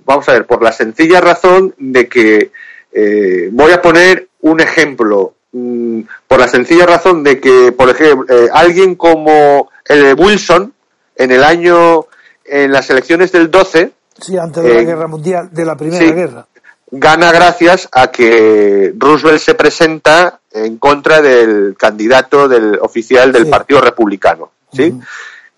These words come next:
Speaker 1: Entonces, eh, se lleva la gran mayoría de los, eh, votos electorales, abrumadoramente.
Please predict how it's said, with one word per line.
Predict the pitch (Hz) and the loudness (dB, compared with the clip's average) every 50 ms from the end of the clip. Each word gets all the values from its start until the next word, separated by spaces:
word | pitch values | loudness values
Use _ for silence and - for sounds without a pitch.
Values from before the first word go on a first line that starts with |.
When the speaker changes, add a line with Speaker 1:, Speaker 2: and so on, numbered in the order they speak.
| _ - | _ -8
Speaker 1:
Entonces, | 123 120 113 104 143 147 143 - 190 196 220 - - - _ - | -8 -6 -4 0 0 0 0 2 2 0 0 0 -4 -10 _ -6
eh, | 117 117 110 107 107 101 98 101 95 92 92 87 - - - - _ _ _ _ _ _ _ _ - | -2 -2 -2 -2 -2 -2 -4 -4 -4 -4 -6 -6 -10 -14 -18 -20 _ _ _ _ _ _ _ _ -12
se | - - - 127 123 | -8 -4 -2 0 0
lleva | 123 127 135 131 147 175 196 - | 2 2 2 4 4 4 2 2
la | 143 131 117 110 | 2 2 2 2
gran | 107 117 113 117 123 | 2 0 0 0 0
mayoría | 131 135 127 131 131 - 170 147 127 | 0 2 2 2 4 4 4 4 2
de | 113 | 2
los, | 104 98 98 95 90 90 90 87 - - - - _ _ _ - | 0 -2 -4 -4 -4 -6 -8 -10 -12 -14 -20 -20 _ _ _ -20
eh, | - 98 98 95 98 98 92 | -14 -10 -8 -6 -6 -6 -2
votos | 87 123 123 123 131 - - | -2 0 0 0 0 0 2
electorales, | 127 127 127 123 - 147 139 151 156 175 226 294 - - - _ _ - | 2 2 2 2 0 2 2 2 4 2 2 0 -2 -8 -20 _ _ -4
abrumadoramente. | 104 110 104 117 110 104 101 117 123 131 143 143 170 185 208 196 - 277 330 | -2 -2 -2 -2 -2 -2 0 0 2 2 2 2 0 -2 -2 -4 -6 -8 -8